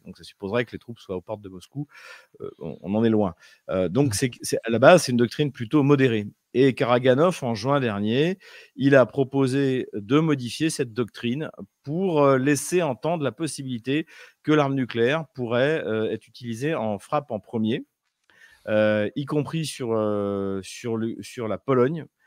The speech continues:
Speaker 1: euh, partant du fait que de toute manière, la, la, la, les États-Unis n'oseraient pas riposter pour ne pas être eux-mêmes, eux-mêmes anéantis. Voilà. Donc, c'était qu'un, un article extrêmement audacieux qui a été commenté, euh, dans, dans tout l'Occident.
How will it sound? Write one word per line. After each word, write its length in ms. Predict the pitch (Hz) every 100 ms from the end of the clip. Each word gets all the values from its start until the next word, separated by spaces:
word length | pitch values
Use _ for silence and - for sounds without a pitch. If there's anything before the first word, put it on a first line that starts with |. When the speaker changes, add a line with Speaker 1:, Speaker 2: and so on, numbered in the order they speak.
| _ _ -
Speaker 1:
euh, 160 | 107 107
partant 380 | - 117 143 139
du 100 | 117
fait 320 | - 160 170
que 100 | 139
de 100 | 120
toute 200 | 120 135
manière, 580 | 120 117 127 151 170 151
la, 540 | 113 113 110 107 107 -
la, 420 | 69 71 90 90
la, 340 | 87 80 69 58
les 160 | 110
États-Unis 400 | 139 147 123 127
n'oseraient 340 | 160 120 120 110
pas 100 | 151
riposter 600 | 147 - 139 - 147 190 _ _ _ _ -
pour 100 | 135
ne 120 | 143
pas 180 | 151 156
être 140 | 151
eux-mêmes, 260 | 135 139 147 -
eux-mêmes 280 | 127 139 147
anéantis. 580 | 131 127 117 101 - - _ _ _ _
Voilà. 160 | - _ _ _
Donc, 140 | 104 98
c'était 200 | 120 139
qu'un, 200 | 147 113
un 420 | 117 120 113 117
article 380 | 110 - 123 135
extrêmement 420 | - - 120 120
audacieux 540 | 113 120 - 156 180
qui 120 | 175
a 60 | 127
été 400 | 120 107 127 123
commenté, 720 | 135 135 135 127 - 139 139
euh, 480 | 123 107 98 95 92
dans, 180 | 92 95
dans 140 | 95
tout 160 | 92 135
l'Occident. 640 | 120 - - 113 143 185